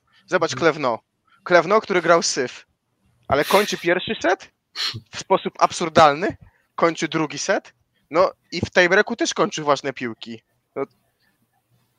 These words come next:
Speaker 2: No właśnie, to co, to tam myślicie, że jakiś aneks jeszcze wleciał do umowy <laughs> po tym, po tym słabym występie Trevora Kleveno, czy,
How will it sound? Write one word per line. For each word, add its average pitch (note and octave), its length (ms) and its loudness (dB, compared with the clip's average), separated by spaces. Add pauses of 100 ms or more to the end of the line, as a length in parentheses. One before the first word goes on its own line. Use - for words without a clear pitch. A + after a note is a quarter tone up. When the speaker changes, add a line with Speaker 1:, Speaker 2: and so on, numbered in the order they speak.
(580)
Speaker 2:
No B2 80 0
właśnie, B2+ 340 4
to A#2+ 120 -2
co, A#2+ 160 0
to A#2 140 2
tam A#2 280 2
myślicie, B2 380 -2
że B2 120 2
jakiś A#2+ 340 0
aneks B2 400 2
jeszcze A#2 260 2
wleciał C3+ 480 2
do B2 140 2
umowy A#2+ 540 0 (580)
<laughs> - 640 -4
po C3 100 4
tym, C3 340 -2 (560)
po B2+ 80 0
tym B2 480 2
słabym B2 440 2
występie A#2+ 480 -2
Trevora A#2 400 0
Kleveno, A#2 480 0
czy, A2+ 460 -2